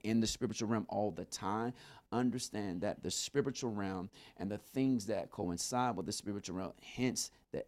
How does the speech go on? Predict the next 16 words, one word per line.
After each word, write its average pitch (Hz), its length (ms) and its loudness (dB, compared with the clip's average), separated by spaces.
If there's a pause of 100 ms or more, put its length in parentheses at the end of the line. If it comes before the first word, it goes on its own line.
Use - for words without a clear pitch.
essence, - 540 0
right? 107 260 2 (220)
The 95 80 -4
spiritual - 680 -2
nature, 113 640 2
it 117 140 2
is 107 160 -2
indeed 104 540 2
a 92 100 0
real 104 400 2
thing, 101 320 -2
a 90 100 -2
very 101 360 0
real 95 240 -2
thing. 90 320 -8
So 107 320 0